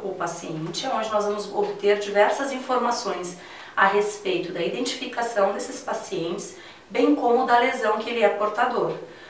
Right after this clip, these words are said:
Como, por exemplo, qual é a queixa principal que ele tem e qual é a história dessa queixa, bem como tudo o que foi feito para tratar esta condição bucal.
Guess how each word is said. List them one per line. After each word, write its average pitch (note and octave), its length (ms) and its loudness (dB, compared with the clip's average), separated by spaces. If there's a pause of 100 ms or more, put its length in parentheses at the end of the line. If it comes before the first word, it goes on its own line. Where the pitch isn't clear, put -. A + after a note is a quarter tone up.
(100)
Como, G#3 280 0
por G#3+ 200 0
exemplo, F3+ 480 -2
qual G3 220 6
é A3+ 100 6
a A#3 60 4
queixa C#4+ 540 2
principal - 760 2
que - 140 -2
ele F#3+ 160 -6
tem D#3 440 -6 (280)
e A#3 100 -10
qual B3 240 6
é C4+ 60 8
a C#4 80 4
história G3+ 580 4
dessa F3+ 300 -2
queixa, D#3+ 640 -6 (260)
bem C#4 220 2
como C#4 300 4
tudo D4 220 0
o - 20 0
que F4 140 0
foi D#4 220 2
feito G#3 640 0 (220)
para A3+ 240 8
tratar A#3 800 4
esta G3 320 2
condição G#3+ 500 -4
bucal. - 560 -2